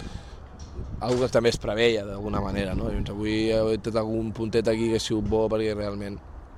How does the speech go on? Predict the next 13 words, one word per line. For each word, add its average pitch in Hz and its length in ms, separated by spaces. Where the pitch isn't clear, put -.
sabíem 120 340
que 117 140
tampoc 110 400
estàvem 110 480
en 104 80
el, 101 280
en 104 100
la 92 80
situació 107 560
de 101 80
fer 107 420
un 104 140
partit, 107 480